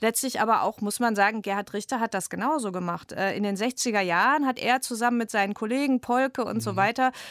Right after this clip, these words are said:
Speaker 1: haben die sehr, sehr lustige Aktionen gemacht. Die haben irgendwie ganze Häuser bespielt, die hatten so eine, haben so einen Supermarkt nachgestellt und also das kann man sich heute alles gar nicht mehr vorstellen, aber der hat es auch drauf gehabt. Also man, der war nicht immer der Mann mit der
Speaker 2: Mhm.
Speaker 1: Strickjacke im Hintergrund,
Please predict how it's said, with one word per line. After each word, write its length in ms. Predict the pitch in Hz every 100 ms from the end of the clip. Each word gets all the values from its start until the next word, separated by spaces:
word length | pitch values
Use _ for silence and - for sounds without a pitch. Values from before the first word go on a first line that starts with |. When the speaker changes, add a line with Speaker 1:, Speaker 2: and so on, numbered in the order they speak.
| - -
Speaker 1:
haben 140 | 220
die 120 | 247
sehr, 360 | 214 185 262 302
sehr 160 | 262
lustige 400 | 240 269 - 233
Aktionen 440 | 214 - 285 302 269
gemacht. 380 | 233 226 226 -
Die 120 | 208
haben 180 | 220 214
irgendwie 140 | 202
ganze 320 | 220 220 202
Häuser 340 | 196 277 254 240
bespielt, 720 | 214 - - 233 262 262 240
die 120 | 220
hatten 220 | 240 240
so 120 | 208
eine, 220 | 214 214 208 - - -
haben 160 | 214 202
so 60 |
einen 100 | 214
Supermarkt 580 | 208 262 247 214 214 -
nachgestellt 840 | 202 220 - 214 - 208 214 233 226
und 100 | 190
also 160 | 220
das 140 | 220 -
kann 120 | 233
man 140 | 226
sich 140 | 202 208
heute 200 | 220 233
alles 240 | 196 208
gar 140 | 202
nicht 100 | 202
mehr 120 | 196 185
vorstellen, 440 | - 202 - 262
aber 200 | 226 220
der 100 | 214
hat 100 | 208
es 120 | 208
auch 180 | - 285
drauf 340 | - - -
gehabt. 300 | - 151 151
Also 180 | - 175
man, 140 | 196 196
der 140 | 208
war 100 | 214
nicht 160 | 233 -
immer 220 | 302 294
der 140 | 185
Mann 180 | 185 180
mit 140 | 185 196
der 80 |
Speaker 2:
Mhm. 60 | 185
Speaker 1:
Strickjacke 400 | 117 202 190 190
im 100 | 190
Hintergrund, 640 | 190 226 254 240 247 262